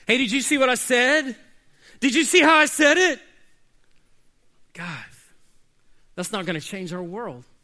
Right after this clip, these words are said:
What's gonna change our world is when we as the Church of Jesus Christ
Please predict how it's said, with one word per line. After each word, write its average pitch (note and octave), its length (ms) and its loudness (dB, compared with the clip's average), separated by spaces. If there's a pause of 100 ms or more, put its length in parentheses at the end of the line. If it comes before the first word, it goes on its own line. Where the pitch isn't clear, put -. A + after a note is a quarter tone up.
(580)
What's F#3 160 -8
gonna A3 160 -2
change A#3 380 -4
our G#3+ 120 0
world A3 300 -2
is F#3+ 140 -4
when F3 240 -6
we A3 200 -2
as F#3+ 140 -4
the E3 120 -10
Church G3+ 340 -8
of D3+ 80 -12
Jesus E3 380 -8
Christ D#3+ 580 -6